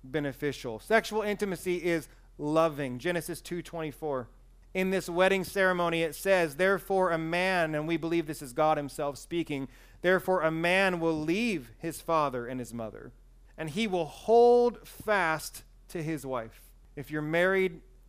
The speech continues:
and a man, or if you'd like to be married, you are called to hold fast to your wife. You say, "What does that mean?" It means hold on tightly. Um, some translations use the word cleave. Cleave to your wife.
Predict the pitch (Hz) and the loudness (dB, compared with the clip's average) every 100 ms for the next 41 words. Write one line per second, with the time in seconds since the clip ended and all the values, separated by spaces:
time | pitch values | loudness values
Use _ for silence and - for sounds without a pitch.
0 | - 147 139 151 160 170 156 147 147 147 | -12 -8 -4 0 0 0 -2 -6 -4 0
1 | 160 - 165 160 160 160 147 160 151 - | 0 -4 -8 -4 -4 -4 -4 -4 -4 -4
2 | 156 156 147 139 - - 165 165 160 147 | -4 -4 -4 -12 -12 -6 -4 -4 -6 -8
3 | - - 151 143 - - 143 135 143 135 | -16 -4 -2 -2 -4 -10 -8 -2 2 2
4 | 123 - - - 147 165 175 170 151 160 | 0 -12 -20 -12 -6 -2 -2 -2 0 2
5 | 156 151 156 147 143 139 - 170 160 151 | 2 0 -2 -4 -6 -8 -6 -4 -2 -4
6 | 135 131 131 127 143 139 - - - - | -4 -6 -8 -8 -16 -20 -20 -20 -20 -6
7 | 151 143 139 139 - 185 175 175 165 147 | -2 0 -2 -6 0 0 2 -2 -2 0
8 | 165 156 160 139 156 165 139 143 147 147 | 0 0 -4 -6 -6 -6 -6 -4 -2 -4
9 | - - 151 156 151 135 - - - 170 | -6 -16 -6 -4 -2 -4 -10 -16 -8 -6
10 | 175 185 - - 175 160 151 147 151 | -4 -6 -8 -6 -4 -2 0 4 4